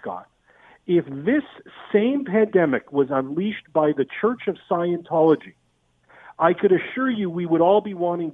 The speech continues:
Tom Cruise and John Travolta behind bars.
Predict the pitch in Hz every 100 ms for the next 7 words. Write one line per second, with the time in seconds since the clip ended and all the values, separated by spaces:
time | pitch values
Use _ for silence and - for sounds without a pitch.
0 | - 170 165 165 - 180 160 135 135 _
1 | _ _ 151 143 156 151 156 - 143 151
2 | 151 143 139 123 139 135 143 147 107